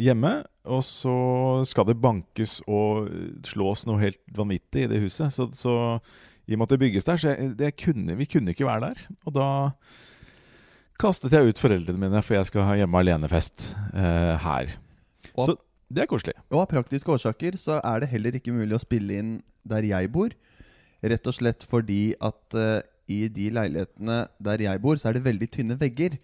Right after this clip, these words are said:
Speaker 2: Og jeg bor re-, vegg i vegg med en polsk familie,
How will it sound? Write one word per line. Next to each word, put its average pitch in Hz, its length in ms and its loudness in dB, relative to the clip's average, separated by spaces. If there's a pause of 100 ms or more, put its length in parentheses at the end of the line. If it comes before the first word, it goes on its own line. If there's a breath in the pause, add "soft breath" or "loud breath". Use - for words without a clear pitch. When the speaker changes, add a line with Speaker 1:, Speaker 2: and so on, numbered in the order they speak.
(260 soft breath)
Speaker 2:
Og - 80 -6
jeg 101 160 0
bor 110 160 2
re-, 98 220 -2 (100)
vegg 127 220 2
i - 20 0
vegg 143 220 0 (180)
med 90 240 -2
en 101 280 -4 (120)
polsk 202 400 -2
familie, 170 380 -2